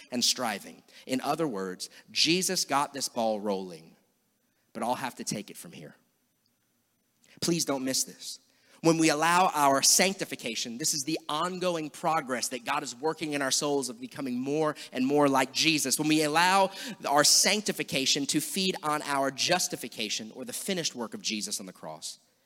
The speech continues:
we thrive. But when the opposite occurs and we base the stability of our justification or right standing with God on the instability of our sanctification, the ongoing process by God's grace and His Spirit,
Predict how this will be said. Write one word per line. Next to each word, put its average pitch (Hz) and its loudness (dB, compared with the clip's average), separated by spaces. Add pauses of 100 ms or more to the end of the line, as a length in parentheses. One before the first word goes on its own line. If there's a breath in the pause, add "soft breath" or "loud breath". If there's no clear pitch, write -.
we 101 0
thrive. 95 -8 (680 soft breath)
But 151 -6
when 151 2
the 156 -4
opposite 165 -2
occurs 110 -8 (240 loud breath)
and 143 0
we 151 4
base 156 2
the 147 -2
stability 147 4
of 143 2
our 131 4 (140 loud breath)
justification 147 0
or 131 2
right 143 0
standing 156 0
with 135 -2
God 123 2
on 151 4
the 165 0 (120)
instability 143 2
of 143 0
our 123 2 (120 loud breath)
sanctification, 139 0
the 135 -4
ongoing 131 -4
process 131 -2
by 117 -4
God's 110 -4
grace 120 -4
and 113 -12
His 113 -4
Spirit, 101 -2